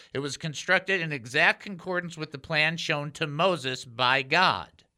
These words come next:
Are you gonna stop right there? It's just so simple, right? When the children of Israel went into the wilderness, they had the tabernacle.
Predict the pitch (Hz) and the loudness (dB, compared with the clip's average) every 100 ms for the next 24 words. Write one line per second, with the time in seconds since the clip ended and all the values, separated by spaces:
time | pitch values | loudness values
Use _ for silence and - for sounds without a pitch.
0 | _ _ 98 127 - 320 95 - - 180 | _ _ -10 -8 -2 2 2 0 -4 -2
1 | 202 120 - - 160 - 226 214 - 156 | -2 -4 -6 -12 -14 -10 -10 -8 -8 -10
2 | 87 87 _ - 120 196 - _ _ _ | -12 -20 _ -4 0 0 -2 _ _ _
3 | _ _ _ _ _ _ _ _ - 160 | _ _ _ _ _ _ _ _ -6 -2
4 | 190 185 - - 269 339 294 208 - 202 | 0 0 0 2 4 4 2 2 0 0
5 | 220 135 143 113 92 87 131 170 - 139 | 0 0 -2 0 0 0 -2 -4 -6 6
6 | 175 - - - 208 220 160 - 165 151 | 6 6 2 -6 -6 -4 -4 0 2 0
7 | 156 139 151 156 220 196 165 120 107 123 | -2 0 0 4 4 4 2 2 -2 -4
8 | - 147 165 165 180 165 170 - 240 208 | -8 4 4 6 4 4 -4 0 2 4
9 | 156 127 98 - 67 | 2 -2 -4 -6 -14